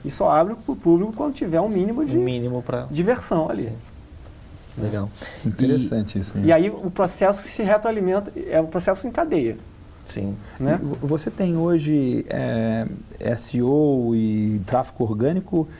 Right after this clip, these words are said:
Speaker 3: eu tenho uma impressão que deve ser uma coisa importantíssima pro seu negócio. Isso é, é, é isso mesmo? Você
Speaker 1: Sim,
Speaker 3: investe
Speaker 1: o,
Speaker 3: nisso?
Speaker 1: o
Speaker 3: Você
Speaker 1: S E O
Speaker 3: cuida?
Speaker 1: e orgânico é a maior parte da, das
Speaker 2: Do
Speaker 1: vendas.
Speaker 2: seu tráfego.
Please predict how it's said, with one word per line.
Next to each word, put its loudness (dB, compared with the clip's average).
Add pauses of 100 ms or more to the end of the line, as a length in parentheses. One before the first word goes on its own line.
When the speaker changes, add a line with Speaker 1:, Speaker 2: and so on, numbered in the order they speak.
(140)
Speaker 3:
eu -2
tenho 2
uma 2
impressão 2
que 2
deve 2
ser -10
uma 2
coisa 0 (400)
importantíssima 0
pro -8
seu 0
negócio. 0
Isso -4 (160)
é, -2 (100)
é, 0
é 0
isso -6
mesmo? 2 (160)
Você -2
Speaker 1:
Sim, 0
Speaker 3:
investe 2
Speaker 1:
o, -2
Speaker 3:
nisso? 2
Speaker 1:
o -6
Speaker 3:
Você 2
Speaker 1:
S -2
E 2
O 4
Speaker 3:
cuida? 4
Speaker 1:
e 0
orgânico 0
é 4
a 4
maior 0
parte -2
da, -4
das -6
Speaker 2:
Do -6
Speaker 1:
vendas. -4
Speaker 2:
seu 0
tráfego. -2